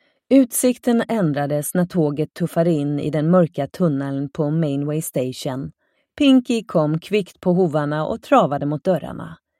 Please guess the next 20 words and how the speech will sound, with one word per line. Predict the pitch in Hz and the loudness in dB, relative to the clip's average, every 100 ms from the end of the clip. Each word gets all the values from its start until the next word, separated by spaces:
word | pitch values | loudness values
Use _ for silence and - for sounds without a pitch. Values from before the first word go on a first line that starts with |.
| _ _ _ _ - | _ _ _ _ -6
När | 226 | -4
tågvisslan | - 254 226 196 226 - 208 196 | 0 0 0 0 -4 -4 -4 -4
tjöt | 175 165 147 151 - | -2 0 0 -2 -6
och | 151 160 165 | 0 2 2
dörrarna | 185 151 147 156 | 2 2 0 -2
öppnades | 175 - 143 139 143 | -2 -4 -4 -4 -6
gav | - 175 160 | 0 2 4
hon | 151 151 | 2 -4
sin | 160 160 | -2 -2
vänliga | 170 165 139 131 143 139 143 | 0 0 -2 -4 -4 -4 -4
medresenär | 165 175 147 143 139 165 147 143 | 0 2 2 -2 -2 -4 -2 -4
en | 147 | -2
sista | 196 180 - 143 | -2 -2 -4 -2
vinkning. | 170 147 - 147 151 - _ _ _ _ _ _ _ _ _ _ | 0 0 -4 -6 -6 -10 _ _ _ _ _ _ _ _ _ _
"Hej | - 320 320 | 2 6 6
då, | 240 226 226 | 6 2 2
tåget, | - 220 208 202 208 190 - | 2 4 4 4 0 0 -2
och | 233 247 | 0 0
hallå, | - 247 294 269 214 262 440 403 226 175 160 156 - | 0 0 4 2 4 4 6 4 4 6 4 0 -6
Manhattan!" | 175 240 349 330 226 175 349 440 _ 190 156 143 135 139 | 4 6 6 4 0 0 -2 -2 _ -2 0 -2 -6 -8